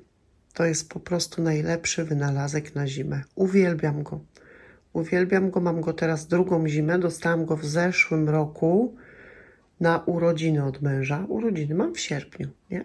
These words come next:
Ale tak sobie wymyślałam, że chcę koc elektryczny. No i powiem wam, że to była najlepsza decyzja w życiu. No jak patrzę na te moje zwierzaki, to,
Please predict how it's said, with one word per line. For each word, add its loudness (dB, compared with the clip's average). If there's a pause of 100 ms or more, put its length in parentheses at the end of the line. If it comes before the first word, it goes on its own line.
Ale -4
tak -8
sobie -6
wymyślałam, -2
że -4
chcę -8
koc -10
elektryczny. -4 (840)
No 0
i -4
powiem -2
wam, -2
że -4
to -12
była -2
najlepsza -2
decyzja -4
w -6
życiu. -8 (760)
No 6
jak 2
patrzę 2
na 2
te -4
moje 2
zwierzaki, -2 (460)
to, 0